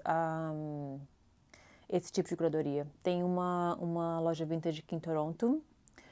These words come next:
Ah, acho que o nome é Miku,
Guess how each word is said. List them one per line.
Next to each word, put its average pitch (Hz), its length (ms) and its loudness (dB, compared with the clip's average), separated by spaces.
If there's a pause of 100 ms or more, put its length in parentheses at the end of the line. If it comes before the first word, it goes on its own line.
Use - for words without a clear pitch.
(880)
Ah, 185 420 4 (440)
acho - 160 -6
que 185 60 2
o 175 40 2
nome 180 240 4
é 180 440 6 (600)
Miku, 254 580 0